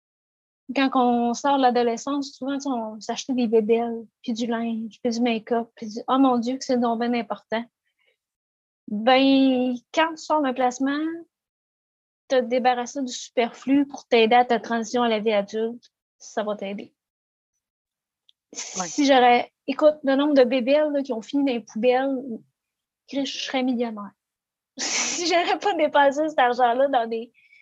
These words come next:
Speaker 1: dans des maudites futilités, là, de filles qui fument trop de pot, là,
Speaker 2: <laughs>
Speaker 1: ben, j'en aurais en tas de l'argent, là.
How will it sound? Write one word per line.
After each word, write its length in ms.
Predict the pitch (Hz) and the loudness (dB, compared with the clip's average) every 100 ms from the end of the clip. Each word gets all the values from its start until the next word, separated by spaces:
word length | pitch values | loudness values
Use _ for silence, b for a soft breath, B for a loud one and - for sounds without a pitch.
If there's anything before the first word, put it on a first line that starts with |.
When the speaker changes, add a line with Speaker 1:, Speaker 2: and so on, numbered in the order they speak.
| b b _ | b b _
Speaker 1:
dans 440 | 262 240 - - 220 | -8 -8 -6 -6 -6
des 180 | 214 220 | -6 -4
maudites 580 | 247 254 240 277 269 - | -4 -4 -4 -6 -8 -10
futilités, 720 | 247 - 254 240 - 254 269 | -10 -6 -6 -4 0 0 2
là, 160 | 254 | 0
de 160 | 240 214 208 - | 0 -4 -10 -6
filles 240 | 262 240 | -4 -4
qui 100 | - | -8
fument 220 | 254 240 | -8 -6
trop 220 | - - 226 | -6 -8 -10
de 80 | _ | _
pot, 220 | 247 302 - | -8 -8 -8
là, 100 | 294 311 _ _ _ _ _ - | -12 -12 _ _ _ _ _ -8
Speaker 2:
<laughs> 220 | - 262 | -2 -2
Speaker 1:
ben, 260 | 190 180 | -4 -10
j'en 140 | 196 214 | -16 -16
aurais 220 | 233 247 226 | -8 -4 -4
en 40 | 208 - | -4 0
tas 160 | 226 | 0
de 60 | 208 | 0
l'argent, 300 | 196 - | -10 -12
là. 120 | 196 | -12